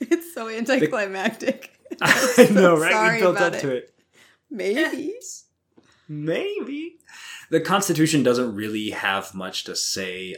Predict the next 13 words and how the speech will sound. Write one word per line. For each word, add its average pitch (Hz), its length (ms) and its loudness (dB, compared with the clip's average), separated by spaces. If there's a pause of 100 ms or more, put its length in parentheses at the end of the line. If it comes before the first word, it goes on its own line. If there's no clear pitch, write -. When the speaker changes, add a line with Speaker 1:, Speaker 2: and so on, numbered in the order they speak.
Speaker 2:
about 95 580 -10
the 98 100 -10
pardon 85 560 -10
power. 117 600 -4
We 101 140 -10
already 120 280 -2
read 101 220 -4
it - 160 -14
to - 120 -18
you. - 160 -20 (1200)
<sighs> - 1080 -12
We've 127 280 -8
really 123 460 -2